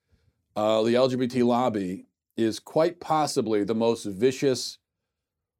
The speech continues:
bullying organization in the country, um, with the tactics that they use. Third, uh, theocratic fascist. There's evidently a lot of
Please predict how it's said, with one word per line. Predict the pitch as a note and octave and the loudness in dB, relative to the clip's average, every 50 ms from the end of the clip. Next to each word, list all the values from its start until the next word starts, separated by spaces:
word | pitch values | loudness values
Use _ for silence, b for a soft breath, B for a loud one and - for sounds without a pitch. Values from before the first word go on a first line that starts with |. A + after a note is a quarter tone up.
| _ _ - | _ _ -14
bullying | G2+ F#2+ F#2+ A#2 B2+ C3 C3 C3+ B2+ B2 A#2 A2+ A2 A2 A2 G#2+ - - _ _ - | -12 -6 0 2 4 6 6 6 4 4 2 0 0 -2 -4 -6 -10 -20 _ _ -2
organization | A#2+ A2+ A2+ G#2 A2 G#2 G2+ F#2 G#2 G2+ G#2+ G2+ - - G2+ F#2 F2+ E2+ D#2 - | 0 0 2 0 -2 -4 -4 -4 -2 -4 -4 -4 -4 -4 -4 -4 -4 -8 -10 -8
in | G#2 G2 | -8 -8
the | F#2+ | -8
country, | - - G2+ F#2 F2+ - - - - _ _ - - | -8 -8 -10 -10 -10 -12 -18 -20 -20 _ _ -18 -14
um, | F2+ F2+ F2 F2 F2 E2+ - - | -12 -10 -10 -10 -10 -12 -12 -8
with | G#2 G2+ - | -8 -6 -6
the | A2 | -6
tactics | - - G#2+ G#2 F#2+ - - G2 - - - | -6 -4 -4 -4 -4 -4 -8 -10 -10 -6 -8
that | G2+ F2 - | -8 -6 -6
they | G2+ F2 | -6 -8
use. | E2+ E2+ E2+ D#2 - - - - - _ _ _ _ _ _ _ _ _ _ b b b b b b b b b b b b b b b b b b _ _ _ _ _ | -8 -8 -10 -12 -14 -16 -20 -20 -20 _ _ _ _ _ _ _ _ _ _ b b b b b b b b b b b b b b b b b b _ _ _ _ _
Third, | - - G#3 G3+ F#3 D#3 D3 C3 - - | 2 4 6 8 8 6 6 4 0 2
uh, | D3+ D#3+ D#3+ D#3 D#3 D#3 D#3+ E3 C#3+ | 4 4 6 6 4 4 4 2 -2
theocratic | - - G3+ G#3 G#3+ G3+ - - G3 F3+ F3+ E3+ E3 | 0 2 6 6 6 6 6 4 4 6 6 4 4
fascist. | - - - D#3+ D3+ D#3 C#3 - - B2+ F#2+ - - - - - - - - | 2 0 2 4 4 4 2 0 0 0 0 -2 -4 -8 -8 -10 -12 -8 0
There's | - C3+ C3+ C3 | 2 4 6 6
evidently | D#3+ D#3+ D#3+ F3 E3+ D#3 D3+ D3+ | 4 4 6 4 4 4 4 4
a | C#3+ B2+ | 4 6
lot | C3 C3+ C#3 C#3 C#3 | 6 6 6 4 4
of | C3 A#2+ A2+ G#2 - - | 2 0 -4 -14 -18 -20